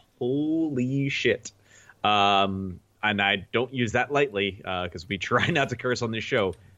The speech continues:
One of the best conventions I've ever seen put together,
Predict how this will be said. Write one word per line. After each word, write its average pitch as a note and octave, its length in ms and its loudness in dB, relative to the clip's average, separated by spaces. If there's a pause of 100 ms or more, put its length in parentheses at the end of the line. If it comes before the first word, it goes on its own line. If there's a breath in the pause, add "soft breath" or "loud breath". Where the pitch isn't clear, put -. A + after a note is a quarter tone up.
One G2+ 180 -4
of F#2 80 -8
the G#2+ 140 -6
best - 520 -6 (260)
conventions G2 640 -4
I've F#2+ 200 -6
ever F#2+ 220 -4
seen A2 260 -8
put A2 160 -8
together, F#2 560 -4